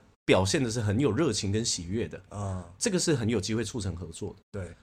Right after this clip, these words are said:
Speaker 1: 所以情绪他展现，他一定是可以有达到他目的性的。
Speaker 2: 啊。
Speaker 1: 所以真正谈判人员，他可能情绪还有可能也是用演的哦。
Speaker 2: 哦。
Speaker 1: 假装生气去达到目的啊，这也是有可能的。
Speaker 2: 为了目的去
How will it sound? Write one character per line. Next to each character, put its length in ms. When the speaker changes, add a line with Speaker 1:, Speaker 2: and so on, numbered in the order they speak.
Speaker 1:
所 120
以 40
情 260
绪 160
他 140
展 200
现， 200
他 160
一 40
定 160
是 120
可 160
以 60
有 120
达 200
到 100
他 80
目 180
的 160
性 300
的。 80
Speaker 2:
啊。 260
Speaker 1:
所 140
以 20
真 160
正 180
谈 240
判 200
人 180
员， 180
他 140
可 160
能 100
情 220
绪 100
还 120
有 40
可 120
能 100
也 60
是 160
用 180
演 340
的 80
哦。 120
Speaker 2:
哦。 140
Speaker 1:
假 240
装 200
生 220
气 160
去 100
达 180
到 100
目 240
的 140
啊， 180
这 200
也 180
是 120
有 120
可 140
能 100
的。 60
Speaker 2:
为 100
了 80
目 240
的 180
去 220